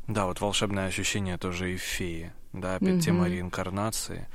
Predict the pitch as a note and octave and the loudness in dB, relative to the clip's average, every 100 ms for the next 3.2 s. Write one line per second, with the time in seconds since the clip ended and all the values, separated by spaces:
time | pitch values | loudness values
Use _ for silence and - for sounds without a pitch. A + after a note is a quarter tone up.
0 | - - - A2 G#2 G2+ F#2 G2 - A#2 | -8 -10 0 2 6 4 4 -2 0 2
1 | A2+ A2 F#2 F#2+ G#2+ G#2+ - A#2+ A2+ G2 | 2 2 0 0 2 2 0 0 0 0
2 | F#2 F2+ F2+ F2 - F2 - F2+ E2+ D#2+ | 0 -2 -4 -6 -6 -4 -2 0 -2 -4
3 | E2+ E2+ | -4 -6